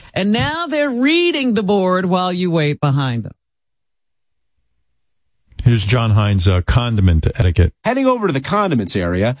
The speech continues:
Speaker 3: you should already have in mind what you're going to need for your meal. Straws, napkins, and ketchup are a given. Don't take fifty-seven of each. Just take what you need.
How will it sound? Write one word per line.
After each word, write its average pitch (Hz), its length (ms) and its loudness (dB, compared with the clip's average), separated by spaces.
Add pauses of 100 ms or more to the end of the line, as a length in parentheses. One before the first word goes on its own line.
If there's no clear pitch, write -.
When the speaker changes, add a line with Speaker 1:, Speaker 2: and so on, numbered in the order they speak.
(180)
Speaker 3:
you - 100 4
should 196 160 -2
already 254 380 2
have 165 220 0
in 170 120 -2
mind 120 360 0
what 127 100 -2
you're 131 100 4
going 117 240 0
to 127 60 2
need 98 220 -2
for 131 100 -2
your 156 120 2
meal. 196 460 0 (260)
Straws, 156 560 0
napkins, 135 560 0
and 90 240 -2
ketchup 151 400 -4
are 95 120 0
a 87 60 0
given. 123 400 -4 (400)
Don't 196 300 -2
take 190 280 -2
fifty-seven 143 760 -2
of 110 160 -4
each. 110 360 2
Just - 360 -4
take - 240 -2
what 90 180 -4
you 85 60 0
need. 101 400 4